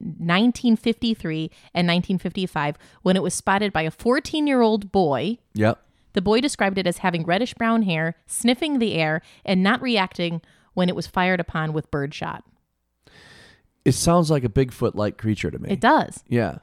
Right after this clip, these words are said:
Speaker 1: Accused of attacking a local family, destroying local livestock,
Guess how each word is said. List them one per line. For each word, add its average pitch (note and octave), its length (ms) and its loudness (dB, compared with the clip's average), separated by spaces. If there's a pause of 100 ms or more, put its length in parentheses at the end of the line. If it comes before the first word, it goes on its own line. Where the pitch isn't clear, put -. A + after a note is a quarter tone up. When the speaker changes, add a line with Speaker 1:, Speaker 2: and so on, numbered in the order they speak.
(420)
Speaker 1:
Accused F4 400 2
of D#4 80 -4
attacking A#3+ 400 -2
a G3 60 2
local F#3 280 0
family, G3 480 0
destroying G3 480 0
local E3+ 300 0
livestock, D#3 760 -2